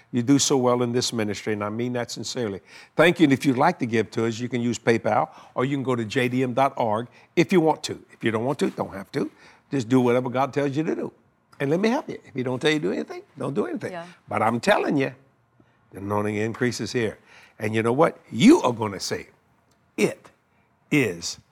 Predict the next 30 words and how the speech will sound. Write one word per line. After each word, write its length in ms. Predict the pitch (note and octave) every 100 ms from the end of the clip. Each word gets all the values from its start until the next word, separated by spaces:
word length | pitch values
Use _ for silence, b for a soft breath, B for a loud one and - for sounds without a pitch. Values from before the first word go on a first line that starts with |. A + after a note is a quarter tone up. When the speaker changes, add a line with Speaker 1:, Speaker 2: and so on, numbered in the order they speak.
| _ _ -
Speaker 1:
well." 280 | A2+ G2+ -
Speaker 2:
And 100 | A3
can 140 | C4+
I 60 | B3+
say 180 | C#4 B3
one 220 | A#3 A#3+
more 140 | A#3+
thing 140 | B3 B3
Speaker 1:
Yes, 180 | A#3 B3
you 60 |
Speaker 2:
before 120 | A#3
we 20 | A#3
Speaker 1:
can. 140 | A#3
Speaker 2:
go? 20 |
Because 440 | A3+ G#3 G3+ F3+ -
today, 320 | G#3 A3 G#3+
this 200 | A#3+ -
airs 280 | F#3+ G#3 G3
on 100 | G3
a 60 | F3
Thursday, 480 | - F#3+ F#3 F3+ F3+
but 160 | F3+
I 100 | F#3
don't 180 | F#3+ G3+
want 240 | G#3+ A#3 -
you 40 |
to 80 | B3+
forget 440 | B3+ G#3 G#3+ G#3 -
that 80 |
our 200 | F3 D#3+